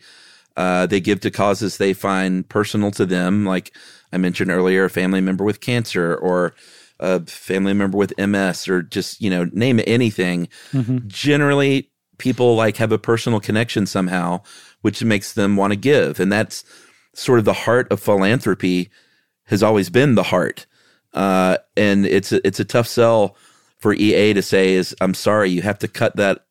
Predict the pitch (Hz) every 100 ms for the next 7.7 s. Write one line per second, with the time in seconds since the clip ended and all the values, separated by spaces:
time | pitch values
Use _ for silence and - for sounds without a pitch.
0 | - 127 - 98 95 110 98 90 87 85
1 | - _ _ _ _ _ - - 92 92
2 | 90 90 87 - _ _ - 110 101 92
3 | 107 110 120 107 104 107 107 - 95 -
4 | 113 98 92 - _ _ _ - 104 95
5 | 101 76 - - 104 120 110 120 117 -
6 | 165 156 98 87 82 78 - 117 - -
7 | - _ - 95 92 92 90